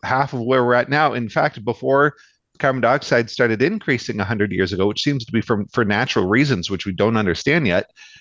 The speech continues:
um, it was getting low enough that you're getting to that point where photosynthesis would have,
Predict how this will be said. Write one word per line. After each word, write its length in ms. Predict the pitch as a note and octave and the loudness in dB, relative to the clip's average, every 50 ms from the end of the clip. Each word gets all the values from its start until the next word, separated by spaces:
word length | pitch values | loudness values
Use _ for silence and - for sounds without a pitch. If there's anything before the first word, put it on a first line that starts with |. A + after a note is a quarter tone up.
| _ _ _ - | _ _ _ -4
um, 380 | - G#2 G#2+ G2+ G2+ G2 G2+ - _ - - _ _ _ _ _ _ | 0 0 0 0 0 -2 -6 -8 _ -20 -20 _ _ _ _ _ _
it 140 | D3+ E3+ G3 | 2 2 2
was 180 | A#3+ A#3+ A3+ D#3+ | 2 0 0 2
getting 280 | D3 G3 G#3+ A3 G3 | 2 2 2 2 2
low 300 | D#3 C3+ C#3+ F#3+ B3+ D4 | 2 4 4 4 4 2
enough 340 | F#4 A3+ B2 A2 C3 C#3 - - | 0 0 0 -2 -2 -4 -2 0
that 160 | C#3 C#3 - | 0 0 2
you're 180 | D3+ D3 D3 C3+ | 0 -2 -2 -2
getting 320 | B2 C3+ D3+ F3+ G#3+ G3+ E3 | 0 0 0 0 0 -4 -4
to 100 | - D3 | 0 2
that 220 | D3 C#3 C#3 - - _ _ _ _ | 2 2 2 0 -4 _ _ _ _
point 260 | - E3 F#3 G3+ - - | -6 -6 -6 -6 -8 -8
where 420 | - B2+ C3 B2+ B2+ C#3+ D3+ D3 _ | -2 0 2 4 4 2 0 -2 _
photosynthesis 800 | - C#3 D3 D#3+ D#3+ - - F3 G#3+ A3 G3+ - - E3 - - | -4 -2 -2 -2 -4 -4 -4 -2 -2 -2 -2 0 -2 -2 -2 0
would 140 | B2 B2+ | 2 2
have, 160 | D3 D#3 - | 2 2 0